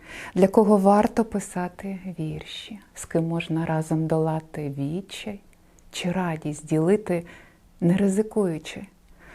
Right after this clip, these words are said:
Хто може в будь-яку мить засвідчити, що ти реальний, що ти існуєш?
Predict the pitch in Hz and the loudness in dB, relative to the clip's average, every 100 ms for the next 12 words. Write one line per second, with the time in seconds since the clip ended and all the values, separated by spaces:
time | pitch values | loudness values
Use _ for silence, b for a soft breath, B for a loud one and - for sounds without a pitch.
0 | B B - 180 196 226 202 185 170 190 | B B 0 2 4 4 4 2 4 4
1 | 220 196 196 196 180 180 190 196 175 - | 4 4 0 2 0 2 2 2 0 -6
2 | - 156 160 160 165 185 247 - - - | -8 -2 -2 0 -2 -2 -2 -8 -14 -12
3 | - 160 170 B B B B - - 190 | -8 -8 -10 B B B B -18 -8 -6
4 | 190 - 190 185 180 190 202 196 165 143 | -6 -2 0 0 2 2 2 2 0 -2
5 | 143 - - _ _ - - - - 170 | -6 -10 -18 _ _ -20 -20 -16 -14 -14
6 | - 165 160 160 - 147 147 - 160 196 | -8 -6 -4 -6 -10 -10 -10 -6 -6 -6
7 | 208 - - - | -8 -10 -10 -12